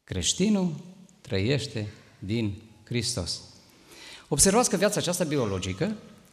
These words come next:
este foarte dependentă de ceea ce mănânci. Încearcă să nu mănânci mai multe zile și vei vedea ce se întâmplă cu tine. Ă, cei care studiază, cercetează și observă că în funcție de ce mănânci,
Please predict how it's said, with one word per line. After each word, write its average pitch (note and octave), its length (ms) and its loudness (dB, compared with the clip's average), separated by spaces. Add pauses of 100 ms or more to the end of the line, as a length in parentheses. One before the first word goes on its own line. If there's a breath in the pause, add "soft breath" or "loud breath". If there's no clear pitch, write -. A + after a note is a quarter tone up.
(220 loud breath)
este E3 300 6
foarte A3 380 4
dependentă E3 560 4
de F#3+ 120 2
ceea G3 180 2
ce F#3 140 2
mănânci. F3 380 0 (500)
Încearcă D3+ 400 4
să C#3+ 140 2
nu D3+ 80 4
mănânci D3+ 260 2
mai C3 120 4
multe C3 260 4
zile G3 260 2
și F3 120 -2
vei D#3 100 -2
vedea F3 200 2
ce D#3 100 0
se D#3+ 140 0
întâmplă D#3 320 0
cu D#3+ 80 -2
tine. G#2+ 260 -6 (2250 loud breath)
Ă, G#2 400 2 (540)
cei C#3+ 200 6
care A#2+ 240 6
studiază, A2+ 600 4
cercetează D3 640 4
și E3+ 120 4
observă F3+ 460 4
că E3+ 240 6 (520)
în D#3+ 180 4
funcție E3+ 360 4
de D3+ 140 4
ce D#3 200 4
mănânci, F3+ 680 6